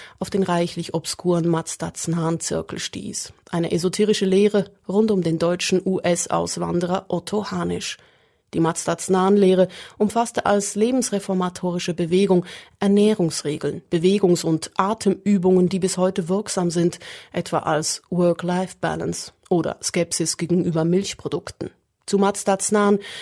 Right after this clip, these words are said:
gehören aber auch Überlegungen zur in Anführungszeichen Veredelung des biologischen Materials, also wer zeugt mit wem immer weißere Kinder. Lebensreformatorische Ansätze und rassistische Überzeugungen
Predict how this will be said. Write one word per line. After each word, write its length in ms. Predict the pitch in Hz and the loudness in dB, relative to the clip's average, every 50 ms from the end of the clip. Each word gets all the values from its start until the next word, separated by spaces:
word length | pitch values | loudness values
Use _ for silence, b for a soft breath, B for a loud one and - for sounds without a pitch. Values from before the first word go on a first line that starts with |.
| B B B | B B B
gehören 280 | - 214 214 220 214 214 | 2 4 4 6 4 4
aber 220 | 208 196 196 180 | 4 4 4 4
auch 280 | 185 190 196 208 208 - | 4 4 4 4 2 2
Überlegungen 800 | 214 190 196 185 185 180 190 190 190 190 180 185 180 175 - - _ | 4 4 6 6 6 4 4 4 4 4 4 4 2 2 -2 -8 _
zur 180 | - - 190 180 | -4 0 2 2
in 160 | 165 160 - | 2 2 0
Anführungszeichen 960 | - 170 180 185 - 180 170 160 160 - - - 170 160 160 160 - 160 165 - | -2 -2 -2 -2 -2 -2 -2 -2 -2 -4 -4 -2 -2 -2 -2 -2 -4 -4 -6 -6
Veredelung 760 | - - - 202 - - 190 180 180 160 170 170 170 165 165 160 | -6 -6 -6 -4 -2 -2 0 0 2 2 2 2 2 2 0 0
des 160 | 170 175 - | -2 -4 -4
biologischen 560 | - 180 180 175 170 175 175 170 180 - 190 185 | -2 -2 0 2 2 2 2 2 2 2 2 2
Materials, 720 | 170 170 - - 202 196 175 175 175 190 196 185 - - | 2 0 -2 -2 -2 0 2 2 2 2 0 0 -2 -2
also 360 | - 185 175 170 180 190 180 B B B B B B B _ | -2 -2 0 2 2 0 0 B B B B B B B _
wer 260 | - 180 175 175 175 | 0 0 2 0 0
zeugt 360 | - - 170 170 160 - - | -2 -2 -2 -2 -2 -4 -4
mit 240 | 156 - - - 165 | -6 -6 -6 -4 -2
wem 300 | 170 170 175 175 170 170 - _ _ _ | 0 2 2 2 0 -2 -4 _ _ _
immer 260 | 202 196 202 202 190 | 0 0 0 0 -2
weißere 440 | 175 175 175 - - - - - 196 | -4 -6 -6 -6 -8 -8 -8 -10 -8
Kinder. 440 | - - 170 160 156 - - 175 - _ _ _ _ _ _ _ _ _ _ _ - | -6 -4 -4 -4 -4 -4 -8 -10 -14 _ _ _ _ _ _ _ _ _ _ _ 0
Lebensreformatorische 1040 | 190 196 220 240 240 - - 226 214 - 208 202 202 202 - 196 185 190 185 - - | 0 2 2 2 0 0 -2 -2 0 2 2 2 2 2 0 0 0 2 0 0 0
Ansätze 600 | - 175 190 202 196 208 208 208 - - 233 226 B B B B B B _ | 2 2 4 4 4 2 0 0 -2 -4 -4 -4 B B B B B B _
und 180 | 180 175 165 | -2 0 0
rassistische 500 | 156 165 - 190 185 180 - - - 165 | -2 -2 -2 -2 -2 -2 -4 -4 -4 -4
Überzeugungen 760 | 156 160 170 165 - - 180 175 175 175 175 175 175 175 170 | -2 -2 -2 -4 -2 0 0 2 2 2 2 2 2 0 0